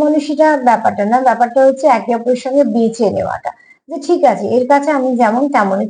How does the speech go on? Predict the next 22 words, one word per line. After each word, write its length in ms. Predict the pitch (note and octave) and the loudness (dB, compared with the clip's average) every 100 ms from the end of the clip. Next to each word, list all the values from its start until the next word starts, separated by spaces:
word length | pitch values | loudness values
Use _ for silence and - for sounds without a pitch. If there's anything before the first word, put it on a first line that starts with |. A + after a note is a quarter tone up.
| G3+ | -4
থাকতে 240 | - - - | -6 -8 -12
পারি। 160 | - - | -12 -8
তো 40 | B3 - | -8 0
এরম 200 | C4 C4+ C#4+ C4+ | 2 2 2 0
কোনো 160 | A3 G3 | 0 0
ব্যক্তি, 320 | F#3+ F3+ - - - _ _ _ _ - | -2 -6 -12 -18 -18 _ _ _ _ -12
তুমি 120 | C#4 D4 | -4 0
যার 160 | C#4+ G#3+ G#3+ | 2 2 0
কথা 140 | G#3+ G#3 | 0 0
এরকম 260 | G3+ G#3+ A3 | 0 0 -2
ভাবছো, 320 | G3 G#3+ B3+ C4 | -2 -2 -4 -2
সেও 160 | C#4+ C#4 | 0 2
তোমার 220 | A#3 G#3 A3 G#3 | 0 -2 -2 -4
জন্য 140 | A#3+ C4+ | -4 -2
এরকম 240 | G#3 G3+ G#3 | -2 -2 -2
ভাবছে 240 | G3+ G3+ G#3+ A#3 | -2 -2 -2 -2
যে 60 | D4 C#4 _ _ _ _ - | -4 -6 _ _ _ _ -8
তুমি 120 | C#4 C#4+ | -2 2
যতক্ষণ 360 | B3 A3+ A3 G#3+ | 2 0 -4 -2
থাকো 180 | G#3+ G3+ B3+ | -2 -2 0
সে 60 | C#4 C4+ | 0 0
ঠিক 120 | C#4+ | -2